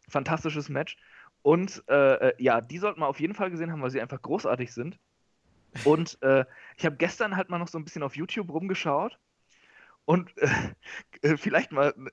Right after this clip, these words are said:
als Empfehlung für unsere jü-, jüngeren Zuhörer, die nur die mittlerweile recht professionelle Indie-Szene kennen, einfach mal nach dem, äh, Match Bryan Danielson, A J Styles bei I W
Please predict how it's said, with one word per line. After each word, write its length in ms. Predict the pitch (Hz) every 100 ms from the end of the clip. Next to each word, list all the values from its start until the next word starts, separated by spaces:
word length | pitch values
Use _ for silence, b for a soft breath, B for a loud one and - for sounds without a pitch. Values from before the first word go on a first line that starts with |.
| _
als 160 | 143 -
Empfehlung 420 | 139 160 180 151
für 240 | - 143
unsere 260 | 110 147 -
jü-, 220 | 123 123 -
jüngeren 440 | 123 180 220 151
Zuhörer, 640 | - 143 139 147 151 240 247 _ _ 147
die 340 | 143 143 139
nur 220 | - 143 156
die 420 | 147 135 127 127 151 _
mittlerweile 580 | 135 139 123 120 131 123
recht 240 | 123 _
professionelle 640 | - - 135 143 131 170
Indie-Szene 720 | 165 143 139 135 - 127 131 139
kennen, 320 | - 147 240 _ _ _ _ _ _ _ B B B _
einfach 340 | 131 170 170
mal 240 | 156 143 143
nach 220 | 139 -
dem, 420 | - 131 127 127
äh, 300 | 98 117 117
Match 520 | 110 123 127 - - -
Bryan 220 | 117 131
Danielson, 480 | 131 156 160 147 147
A 60 | 120
J 240 | 139 139
Styles 460 | - - 78 147 -
bei 280 | - 120 120
I 80 | - 120
W 320 | 127 131 127